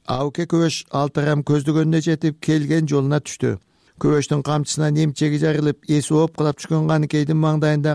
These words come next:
кайненеси чыйырда отуруптур. Семетейди амалдуу зайып ошентип аман алып калган.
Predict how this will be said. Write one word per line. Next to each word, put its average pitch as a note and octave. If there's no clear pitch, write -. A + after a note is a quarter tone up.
кайненеси D3+
чыйырда C#3+
отуруптур. B2
Семетейди D#3+
амалдуу D#3+
зайып D3+
ошентип C#3+
аман C3
алып A#2
калган. A2+